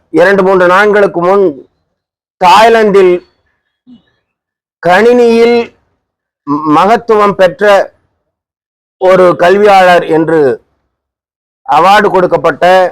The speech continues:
முன்னாள் துணைவேந்தர் டாக்டர் பாலகுருசாமி, அதோட அவர் வந்து ஐ ஏ எஸ், ஐ பி எஸ் தேர்ந்தெடுக்கும் யூ பி எஸ் சியின்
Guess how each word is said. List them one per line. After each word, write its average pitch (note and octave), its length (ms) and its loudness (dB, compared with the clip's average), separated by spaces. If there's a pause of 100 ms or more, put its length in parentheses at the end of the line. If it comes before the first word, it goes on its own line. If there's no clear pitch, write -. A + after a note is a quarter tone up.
(400)
முன்னாள் F3 440 -2
துணைவேந்தர் D#3 580 -2 (140)
டாக்டர் C#3+ 520 0 (580)
பாலகுருசாமி, D#3 920 0 (1400)
அதோட G3 320 2 (100)
அவர் F#3+ 200 0
வந்து F#3+ 240 0
ஐ F#3 180 4
ஏ G#3+ 100 0 (100)
எஸ், F3+ 140 -2
ஐ F3+ 160 2
பி F3+ 160 0 (100)
எஸ் D#3 200 -4 (1000)
தேர்ந்தெடுக்கும் F#3 640 0
யூ F3 140 2 (100)
பி G3+ 80 -2 (100)
எஸ் E3+ 120 -4
சியின் D3+ 260 0